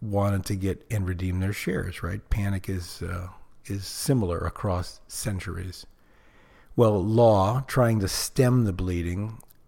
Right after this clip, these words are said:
immediately cut the value of the shares from ten thousand, which is, of course, still absurd, to nine thousand. The shares went into a free fall. The bank used the livre to prop them up.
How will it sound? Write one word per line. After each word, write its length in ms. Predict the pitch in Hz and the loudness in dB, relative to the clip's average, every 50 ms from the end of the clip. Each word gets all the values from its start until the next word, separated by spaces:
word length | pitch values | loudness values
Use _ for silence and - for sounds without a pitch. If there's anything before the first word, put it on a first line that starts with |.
| - - | -12 -6
immediately 500 | - 107 107 110 117 117 120 82 101 107 | -2 0 2 4 4 4 2 0 0 -2
cut 480 | 98 - - - 123 120 - - - - - - | -2 -2 -2 0 0 0 -2 -6 -12 -16 -10 -4
the 100 | 107 107 | -4 -2
value 480 | 101 95 104 110 107 101 101 101 98 95 | -2 0 0 2 2 2 2 2 2 0
of 100 | 90 90 | 0 -2
the 60 | 92 | -2
shares 480 | - - - - 120 107 95 95 95 - | -4 -2 0 2 2 2 4 2 0 -2
from 320 | - - 98 95 92 - _ - - - | -4 -6 -6 -8 -8 -10 _ -20 -16 -8
ten 340 | - - - - 139 139 139 | -2 0 2 4 6 6 4
thousand, 760 | 123 - - 92 85 92 92 92 95 - 98 92 95 101 110 117 - - - | 2 2 0 0 0 0 -2 -2 -4 -4 -4 -4 -2 -4 -6 -8 -12 -12 -8
which 200 | - 101 - - | -8 -8 -8 -8
is, 120 | - 90 | -8 -8
of 160 | 90 85 - - | -8 -10 -10 -6
course, 260 | - 90 87 85 - | -4 -4 -4 -4 -4
still 340 | - - - - 117 104 95 | -8 -10 -4 -2 0 0 0
absurd, 520 | 87 85 - - - 90 90 95 95 92 | -2 -2 -6 -6 -4 -2 -2 -2 -4 -6
to 100 | - - | -6 -6
nine 380 | 92 104 107 104 104 107 104 95 | -2 0 2 2 4 2 2 2
thousand. 560 | 98 95 87 92 92 87 - 95 92 120 123 - - - - - - - - - - - - - - - | 0 -2 -4 -4 -4 -6 -6 -6 -8 -8 -10 -14 -18 -20 -20 -20 -20 -20 -20 -20 -20 -20 -18 -10 0 4
The 100 | 139 131 | 4 6
shares 360 | - - 156 147 147 131 117 | 10 12 12 12 12 12 10
went 160 | 127 135 131 | 8 8 8
into 180 | 131 127 120 113 | 8 8 8 6
a 60 | 104 | 6
free 280 | - - 135 131 131 | 6 6 8 8 8
fall. 640 | 123 - - 107 98 92 90 90 92 95 101 107 - - - _ _ - - - - - - - - - | 8 6 4 2 4 4 4 4 4 2 0 -2 -8 -16 -20 _ _ -20 -20 -20 -20 -20 -20 -20 -6 0
The 100 | - 135 | 2 2
bank 420 | 104 113 131 135 139 151 143 - | 4 4 4 6 6 4 4 4
used 340 | 120 135 135 131 131 123 107 | 6 8 10 10 10 8 6
the 100 | - 120 | 4 4
livre 500 | 113 113 120 123 123 110 95 92 101 107 | 6 6 6 6 6 6 4 2 0 0
to 200 | 90 - 117 110 | 0 0 0 -2
prop 460 | 98 - - - - 123 117 113 - | -2 -2 0 2 4 4 4 4 2
them 160 | - 113 107 107 | 2 2 4 4
up. 420 | 113 104 95 - - - - - | 4 2 0 -2 -4 -10 -12 -12